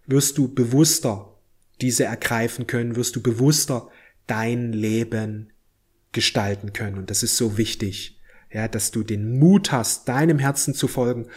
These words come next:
dass du den Mut hast, Entscheidungen aus deinem Herzen zu treffen. Die Astrologie damals im Jahr zweitausend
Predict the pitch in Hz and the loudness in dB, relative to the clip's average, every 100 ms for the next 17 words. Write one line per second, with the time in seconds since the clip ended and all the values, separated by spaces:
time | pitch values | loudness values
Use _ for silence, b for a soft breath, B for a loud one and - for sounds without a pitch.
0 | B B 196 - 208 196 180 180 214 233 | B B 0 2 4 4 4 6 8 6
1 | - 151 131 - 151 - - 165 190 180 | 4 2 0 -2 -2 -2 0 2 4 2
2 | 175 180 208 240 - 190 180 165 156 151 | 0 0 2 2 0 0 2 2 0 -2
3 | - 151 143 - 127 - 104 98 _ _ | -4 -2 -4 -4 -6 -6 -12 -14 _ _
4 | _ _ _ _ _ _ _ _ _ _ | _ _ _ _ _ _ _ _ _ _
5 | _ _ _ _ - 139 156 - 165 156 | _ _ _ _ -2 0 0 4 6 8
6 | 170 226 214 175 165 147 139 - 143 127 | 6 4 4 4 4 4 2 0 0 -2
7 | B B B 147 156 151 - 139 - 156 | B B B 4 4 4 2 2 2 2
8 | 175 170 127 - | 4 2 -2 -6